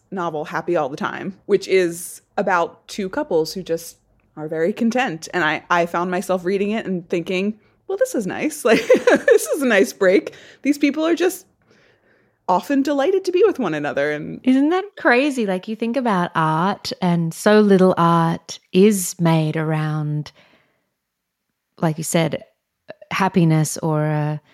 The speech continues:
Speaker 2: there isn't a journey. If there isn't a growth or a journey or a place to get to, what's the point? But maybe that is a nice reprieve for us all.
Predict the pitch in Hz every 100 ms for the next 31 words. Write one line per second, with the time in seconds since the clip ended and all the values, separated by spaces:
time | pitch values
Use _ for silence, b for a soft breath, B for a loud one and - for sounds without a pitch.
0 | - 202 202 254 226 180 147 170 170 160
1 | 151 - 170 208 196 208 214 190 175 -
2 | _ _ _ 185 165 156 160 165 165 156
3 | 147 151 - 160 160 156 156 151 151 156
4 | - 170 156 - 156 160 143 - - 185
5 | 190 170 160 - - - 180 147 - -
6 | 160 143 B B B B B _ 175 175
7 | 170 165 160 156 156 156 151 151 151 -
8 | 151 147 147 - 156 - 151 156 165 185